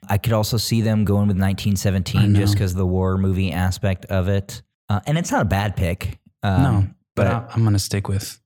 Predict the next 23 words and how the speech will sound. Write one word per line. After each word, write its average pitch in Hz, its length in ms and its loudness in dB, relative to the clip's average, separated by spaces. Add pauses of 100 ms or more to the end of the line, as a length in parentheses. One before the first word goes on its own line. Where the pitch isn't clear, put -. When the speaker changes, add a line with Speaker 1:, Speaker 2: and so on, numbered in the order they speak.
(180)
Speaker 2:
Once 95 200 0
Upon 95 280 -2
for - 120 -6
my 98 300 -2 (260)
Speaker 1:
Yeah. 82 360 0 (160)
If - 140 0
I 117 80 0
had 107 80 0
to, 101 180 -2
if 113 120 -4
I 131 40 -2
had 117 80 -4
to 104 60 0
rank 101 360 0
them 92 240 0
in 90 220 0
my 85 260 2
head, 78 360 -2
it 76 120 -6
would 80 180 -4
be 78 440 -2
Parasite 87 580 -2
first 82 540 -4